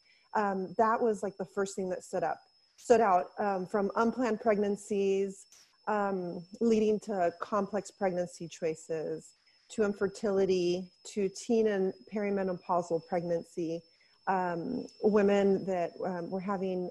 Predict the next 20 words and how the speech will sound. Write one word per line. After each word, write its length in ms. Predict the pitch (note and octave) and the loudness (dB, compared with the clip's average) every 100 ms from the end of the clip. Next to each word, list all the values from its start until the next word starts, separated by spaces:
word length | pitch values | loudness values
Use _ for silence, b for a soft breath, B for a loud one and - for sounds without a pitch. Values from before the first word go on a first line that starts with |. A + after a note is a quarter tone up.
| - | -2
many, 320 | G3+ A3 A3+ | 0 2 2
many 260 | G#3 F#3+ E3+ | 2 -2 -6
children, 600 | - F3+ F3 F3 E3+ F3 b b b - | -6 -6 -2 -2 -2 -4 b b b -2
um, 560 | G3 F3+ F3 E3+ E3+ - - | 0 0 -2 -4 -6 -10 -4
and, 480 | G#3+ G3 F#3 F3+ - | 0 2 0 -2 -6
you 140 | G#3+ G#3 | -2 0
know, 180 | F#3 F3+ | 0 -2
struggling 720 | - A3+ G#3 G#3 G3+ G3 F3 | 0 4 4 4 2 0 0
with 200 | F#3 F3+ _ | -2 -2 _
the 80 | G3 | -10
care, 640 | - - G#3 F#3 E3 E3+ - b b | -10 -8 -4 -2 0 -2 -6 b b
leading 360 | G#3 A3+ G#3+ G#3+ | 0 2 2 2
into 560 | G3 F#3+ - G3+ F#3+ G3 F#3+ | 0 -4 -2 0 0 0 -6
n-, 140 | G3 - | -10 -4
next 440 | G#3 G3 - - - | 0 0 -2 -12 -4
caregiver, 400 | A3 G3+ G3 F#3 - - - | -2 0 -2 -4 -8 -8 0
caregiver 380 | A#3+ G#3+ F#3+ G3 | 2 2 0 -4
stress 340 | - F#3 - | -4 -4 -4
and 160 | F3 - | -10 -10
fatigue. 480 | E3+ - F3 F3 | -14 -10 -8 -8